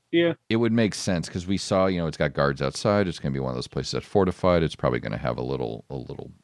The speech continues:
Speaker 2: you know, group of soldiers. Uh, that maybe the final episode is Townsend and his guys attacking that bunker. And it's just a war episode, you know, a battle episode.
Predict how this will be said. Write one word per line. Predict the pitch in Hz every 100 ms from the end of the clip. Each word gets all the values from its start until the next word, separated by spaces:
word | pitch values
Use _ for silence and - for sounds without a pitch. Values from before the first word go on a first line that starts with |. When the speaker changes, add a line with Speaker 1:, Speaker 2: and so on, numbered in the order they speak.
| _ _
Speaker 2:
you | -
know, | - - _ _ _ _ _ _ _ _ _
group | 80 76
of | 78
soldiers. | 131 127 120 113 - _ _ _ _ -
Uh, | 82 82 78 78 76 -
that | 80 -
maybe | 82 85 78 78
the | 76 76 73 73 71 - _ _ _ _ _ _ _ _ _ _ _ -
final | 98 82 76
episode | 76 - 78 69
is | 67
Townsend | - 76 73 69 67 67
and | 67 71
his | 76 65
guys | 71 65 65
attacking | - - 69 - 67 65 62
that | 62 -
bunker. | - - - _ _ _ _ _ _ _
And | 69 64
it's | - -
just | 64 - - - _ _ _ -
a | 71
war | 64 65 62 60
episode, | - - - - - _ -
you | -
know, | - _ _ -
a | 71
battle | - - 57
episode. | 60 - - -